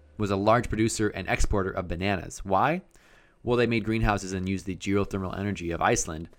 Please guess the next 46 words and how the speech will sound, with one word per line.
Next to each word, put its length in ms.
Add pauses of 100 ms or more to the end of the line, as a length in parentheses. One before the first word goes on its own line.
(400)
to 120
heat 260
the 60
space, 380
the 80
volcanic 540
soil 320
there 160
that 80
was 160
really 200
great 220
for 100
bananas. 680 (1300)
So 100
they 100
created 280
an 80
environment 340
that 80
was 100
healthy 220
for 100
them 120
to 60
grow. 460 (260)
The 100
soil 260
was 120
already 200
good 200
for 260
it. 100
They 80
just 120
needed 100
to 60
make 100
sure 140
they 60
stayed 140
warm 300
in 60
an 60
environment 320
that 140